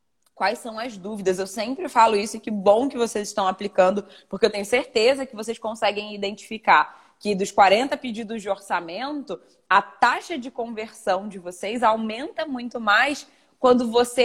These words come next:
entra em contato com a pessoa, porque ela se sente diferente, ela se sente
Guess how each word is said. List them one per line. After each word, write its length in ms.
entra 180
em 60
contato 420
com 60
a 40
pessoa, 320
porque 160
ela 100
se 140
sente 300
diferente, 760
ela 140
se 140
sente 380